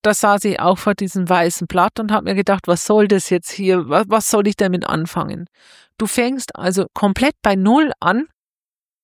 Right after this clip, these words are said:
wenn du dir keine Unterstützung holst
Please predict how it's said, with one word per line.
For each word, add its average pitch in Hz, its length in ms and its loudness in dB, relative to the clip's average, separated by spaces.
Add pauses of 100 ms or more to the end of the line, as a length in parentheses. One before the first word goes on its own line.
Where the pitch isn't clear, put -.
(120)
wenn 202 160 2
du 208 80 0
dir 202 160 0
keine 170 380 -2
Unterstützung 214 760 -2
holst 254 480 2